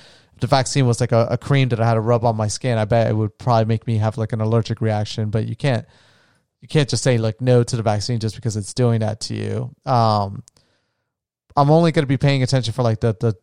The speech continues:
the, the stuff outside of what is very typical for vaccines, like fevers and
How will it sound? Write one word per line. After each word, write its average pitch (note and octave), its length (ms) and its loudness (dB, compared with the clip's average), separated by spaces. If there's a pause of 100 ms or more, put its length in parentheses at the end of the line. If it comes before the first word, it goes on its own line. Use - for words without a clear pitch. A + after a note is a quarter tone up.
(200)
the, A#2 260 0 (800)
the A#2 320 4
stuff - 360 2
outside C3 380 2
of A2+ 120 0
what B2 260 2
is - 280 -4
very A#2+ 320 0
typical A#2 380 0
for A2 160 -4
vaccines, G#2 460 -4
like G#2 160 -6
fevers A#2 1040 -2
and G#2+ 340 -2